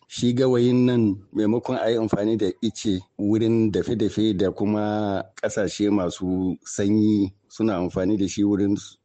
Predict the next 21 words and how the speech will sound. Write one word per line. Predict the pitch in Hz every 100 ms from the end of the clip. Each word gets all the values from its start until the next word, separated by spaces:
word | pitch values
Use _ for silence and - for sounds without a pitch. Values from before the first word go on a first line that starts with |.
| _ - -
ɗumama | 104 101 87 90 82 76 80
muhallinsu | 98 92 110 110 104 85 104
da | 87 85 82 78 67 -
kuma | 104 101 104 101 98 87 - -
amfani | 87 92 92 104 113
da | 107
shi | - 107 107 107 98 -
ta | 107 104 104 101 107 104 98 -
wasu | 104 107 - 110 107 113 117
hanyoyi | - 117 113 113 113 110 113
waɗanda | 110 120 120 104
yake | 104 107
suna | - 107 101 92 85 78 -
sarrafa | - - 110 104 87 90 90 78 - - -
abubuwa | 98 107 98 107
da | 85
dama, | 76 85 85 87 82 - - - -
waɗanda | 98 101 95
yake | 98 - 95 92 - _
kowace | - 110 110 113 113 - 95
nahiya | 98 104 104 92